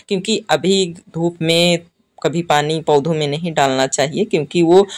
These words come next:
उल्टा रिएक्ट करता है पानी धूप में ज़्यादा डालने से। हो सके तो फुहारे मार सकते हैं थोड़ा ऊपर से, पाइप वगैरह की व्यवस्था है तो, और नहीं तो धूप में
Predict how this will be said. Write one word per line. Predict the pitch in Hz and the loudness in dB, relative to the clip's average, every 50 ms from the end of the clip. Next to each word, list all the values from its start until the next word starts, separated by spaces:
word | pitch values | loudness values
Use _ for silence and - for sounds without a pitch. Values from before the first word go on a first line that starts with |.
| - - - | -14 -8 -6
उल्टा | 156 151 - - 156 156 156 151 143 - - - | -6 -4 0 2 2 4 4 2 2 0 -2 -2
रिएक्ट | 127 147 143 139 147 143 - _ _ | -2 0 0 0 -2 -2 -4 _ _
करता | 151 139 - - - 143 147 | -6 -6 -6 -4 -2 -2 -2
है | 151 147 | -2 -2
पानी | - - 139 135 135 139 143 151 | -4 -4 -4 -2 -2 -2 -4 -6
धूप | 151 147 143 147 131 - _ | -6 -8 -10 -12 -12 -10 _
में | 135 139 139 | -8 -8 -4
ज़्यादा | 123 135 131 127 135 135 | -2 -2 -2 -2 -2 -2
डालने | 120 131 127 131 135 139 | -2 -2 -2 -2 -2 -4
से। | 147 - - 190 | -6 -4 -4 -4
हो | 185 170 156 | -4 -4 -6
सके | - - 160 156 - 175 165 | -4 -4 -6 -2 0 -2 0
तो | - - 185 185 190 190 - - - - _ | 2 4 6 6 4 4 0 -8 -14 -16 _
फुहारे | - 156 156 156 147 143 147 156 | -6 -6 0 2 2 2 2 2
मार | 151 143 131 135 - | 0 0 0 0 0
सकते | - - 151 - _ _ 147 | -2 -6 -8 -8 _ _ -10
हैं | 139 160 151 143 | -8 -6 -6 -8
थोड़ा | - - - 127 131 143 139 | -8 -6 -4 0 2 2 2
ऊपर | 139 127 - - 143 127 | 2 0 0 -2 -2 -2
से, | - - - 165 - 339 - _ _ _ _ _ _ _ _ _ _ _ _ _ _ _ _ _ _ - - - | -2 -4 -6 -6 -6 -8 -10 _ _ _ _ _ _ _ _ _ _ _ _ _ _ _ _ _ _ -18 -4 0
पाइप | 131 123 135 135 - 139 | 0 2 2 0 2 2
वगैरह | 151 143 135 147 143 143 | 2 4 4 2 2 0
की | 135 - 143 | -2 -4 -4
व्यवस्था | 135 143 127 131 139 - - - - 139 | -2 0 0 0 -2 -4 -6 -4 -2 -2
है | 143 156 131 | -2 -2 -4
तो, | - - 190 - 415 - - - - - - 247 - - | -6 -4 -4 -4 -4 -6 -8 -10 -10 -10 -10 -6 0 2
और | 160 170 185 220 233 220 240 240 240 240 240 240 240 233 220 | 4 6 6 6 6 6 6 6 6 6 6 6 6 4 4
नहीं | 202 190 196 190 202 214 | 2 2 0 0 0 0
तो | 208 208 214 214 214 208 208 190 - - - | 2 4 6 6 8 6 6 4 2 -2 -6
धूप | 160 160 160 160 160 - | -4 -4 -4 -4 -4 -6
में | 156 160 165 170 170 170 170 160 | -6 -4 -2 0 2 2 0 0